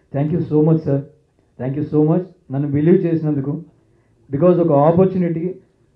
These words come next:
ఎక్కడి నుంచి వస్తది, ఎక్కడి నుంచి వస్తది అని ఆలోచించే టైంకి నన్ను trust చేసి నాకు ఒక అవకాశం ఇచ్చారు.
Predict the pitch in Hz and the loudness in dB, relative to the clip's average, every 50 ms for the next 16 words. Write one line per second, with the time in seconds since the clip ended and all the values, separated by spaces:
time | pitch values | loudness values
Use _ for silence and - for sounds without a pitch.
0 | _ _ _ _ _ _ - - 139 143 - 196 190 190 190 190 180 185 180 175 | _ _ _ _ _ _ -8 -8 -6 -4 0 2 2 4 2 2 2 0 0 0
1 | 170 165 - 175 170 175 170 160 156 160 175 170 175 170 170 165 160 160 160 165 | 0 -2 -2 -2 -2 0 0 0 0 -2 -2 -4 -4 -4 -4 -4 -4 -4 -4 -6
2 | 160 165 165 165 151 139 139 156 165 170 160 160 160 160 160 160 156 151 143 156 | -6 -4 -4 -4 -4 -4 -2 -2 -2 -2 -2 -4 -6 -6 -6 -6 -6 -6 -6 -6
3 | 165 170 160 165 180 180 180 - _ _ _ _ _ - 113 131 151 175 180 180 | -6 -6 -8 -8 -8 -8 -10 -12 _ _ _ _ _ -12 -8 -6 -4 -2 -2 -2
4 | 170 170 175 165 165 165 165 - - 185 175 170 175 180 180 180 - _ _ _ | -4 -4 -2 -2 -2 -2 -2 -6 -8 -8 -8 -6 -6 -8 -8 -10 -12 _ _ _
5 | _ _ _ _ _ _ _ _ _ _ _ _ - 135 135 143 160 160 147 135 | _ _ _ _ _ _ _ _ _ _ _ _ -12 -8 -6 -4 -2 -2 0 0
6 | 139 160 160 175 175 175 - 165 143 131 - 156 139 127 127 127 | 0 0 0 0 -2 -4 -4 -8 -10 -10 -10 -10 -10 -10 -10 -12